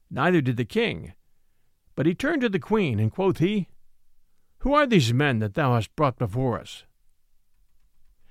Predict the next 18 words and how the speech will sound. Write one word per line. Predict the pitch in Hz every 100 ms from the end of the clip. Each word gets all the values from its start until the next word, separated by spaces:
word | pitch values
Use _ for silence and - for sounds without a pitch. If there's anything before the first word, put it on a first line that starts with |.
| - -
Then | 143
up | - 254 -
spoke | - - 214 -
the | 127
bishop | 202 202 123
hastily, | 101 170 - 110 92 82 - _ _ -
for | 139
he | 196
could | 156
hold | 151 254
his | 147 -
peace | - 247 -
no | 120
longer. | 104 139 185 135 - - _ _ _ _ _ _ _ _ _ _
"Your | - 147
Majesty," | 240 208 104 - 82 - _ _ _
quoth | - 131 110
he, | 135 92 110